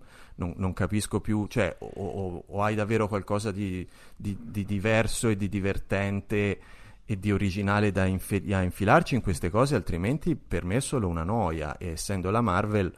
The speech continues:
eh, forse mi aspettavo proprio che ci fosse più una commistione tra, tra il suo immaginario e quello di quel cinema lì. Invece per lungo tempo cerca proprio di, di ributtarsi interamente in quell'ambientazione,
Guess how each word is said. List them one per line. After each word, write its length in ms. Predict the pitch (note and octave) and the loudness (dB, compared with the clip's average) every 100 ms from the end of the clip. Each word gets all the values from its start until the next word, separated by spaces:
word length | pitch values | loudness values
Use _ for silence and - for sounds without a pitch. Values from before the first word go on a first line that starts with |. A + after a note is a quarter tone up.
| - - - - - | -14 -20 -18 -18 -8
eh, 680 | G2 F2 E2 D#2+ D2+ C#2 G#1+ - - - - | -2 0 0 -2 -2 -4 -10 -14 -20 -20 -20
forse 380 | - G2+ F#2+ G#2+ | -6 -4 0 0
mi 80 | |
aspettavo 500 | F2 - F2 G2+ F#2 | 0 -2 -2 2 2
proprio 320 | F#2+ F#2 F#2+ G#2 | 4 4 4 0
che 220 | F#2 F2 | 0 -2
ci 140 | - | -6
fosse 320 | G2 F#2+ - F2 | -4 -4 -2 -4
più 420 | F2+ G2+ G#2+ F#2+ - - - | -2 0 0 -2 -6 -18 -20
una 260 | - G#2+ F2+ | -4 0 0
commistione 800 | - F#2+ F#2+ - - F#2+ F#2+ G#2 | 0 0 0 -4 -2 0 2 2
tra, 460 | F#2+ G2 F2+ F2+ F2 | 4 4 6 4 2
tra 200 | - F2 - | 0 -2 -4
il 180 | F#2+ E2+ | -8 -6
suo 400 | - A2 G#2+ G2+ | -2 2 4 4
immaginario 840 | F#2+ F#2 F#2 F#2 G2 A2 G2 F#2+ | 2 0 2 2 4 6 6 6
e 160 | G#2 | 2
quello 260 | - G#2 F#2+ | -2 0 2
di 120 | F#2 | 0
quel 160 | F2 E2+ | -2 -2
cinema 340 | - F#2 F2+ | -2 -2 0
lì. 300 | G2 A2+ E2+ | 2 2 0
Invece 600 | E2 E2+ A#2+ D3 C3+ G2+ - - - - - | -2 0 0 4 4 4 0 -12 -16 -18 0
per 180 | F#2 F#2+ | 2 4
lungo 460 | F#2+ B2+ A2 G#2+ | 6 6 6 4
tempo 560 | - G#2+ G#2+ A#2 B2+ A#2+ | 6 6 4 6 6 6
cerca 400 | - F#2 - F2+ | 4 0 2 -2
proprio 400 | - G2+ G2 F2+ | 2 2 4 0
di, 260 | F2+ F2+ | 0 -2
di 480 | D#2+ - - - G#2 | -4 -12 -12 -4 -2
ributtarsi 840 | F#2 F#2+ G2+ - B2 A#2 G#2 - F2 | 0 0 0 2 6 6 6 2 -4
interamente 640 | E2+ F#2+ F#2+ G#2+ G#2+ G2 | 0 2 2 2 0 0
in 80 | E2+ | -2
quell'ambientazione, 1200 | - G#2+ G2+ F#2 F#2 F#2+ A#2+ - F#2+ F#2 C3 B2+ | 0 2 2 2 0 0 0 0 0 2 4 2